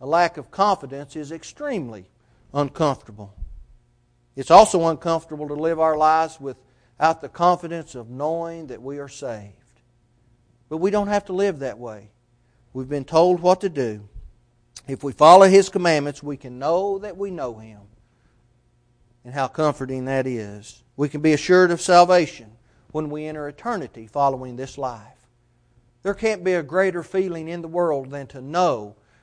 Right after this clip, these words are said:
that God has simply told us what to do and that we can do it. We can know that we know. But for that to happen, we must know the advocate. We must know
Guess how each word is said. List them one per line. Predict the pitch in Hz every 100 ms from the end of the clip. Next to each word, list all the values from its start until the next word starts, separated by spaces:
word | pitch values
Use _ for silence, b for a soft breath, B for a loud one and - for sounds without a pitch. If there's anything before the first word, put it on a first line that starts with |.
| -
that | 139 123
God | 160 165 151
has | 143 -
simply | - 185 180 160
told | - 180 202 220
us | 214 -
what | 214 220
to | 220
do | 180 151 117 113 _ _ _ _ _
and | 135
that | 139 139
we | 147
can | 143 147
do | 143 131
it. | 101 - - - - _ _ _ _ _ _ _ _ -
We | 135
can | - 135
know | 165 196
that | 196 196
we | 202
know. | 180 127 104 95 - - - _ _ _ _ _ _ _ _ _ -
But | 143
for | -
that | 135 196 208
to |
happen, | 131 127 98 110 104 _ _ -
we | 143
must | 156 147 156
know | 151 147
the | 135
advocate. | 147 143 - 127 131 143 - _ _ _ _ _ _ _ -
We | 143
must | 151 165 -
know | 165 170 175 175 165